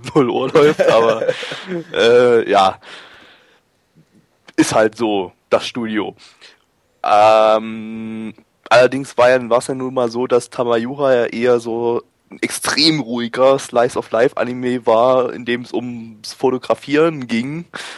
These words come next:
Speaker 1: Und, äh, das ist jetzt halt ein, naja, halbwegs actionreicher Sportanime,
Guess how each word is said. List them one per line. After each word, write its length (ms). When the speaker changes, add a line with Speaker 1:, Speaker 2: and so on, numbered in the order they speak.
Speaker 1:
Und, 580
äh, 640
das 340
ist 120
jetzt 280
halt 360
ein, 480
naja, 800
halbwegs 420
actionreicher 800
Sportanime, 840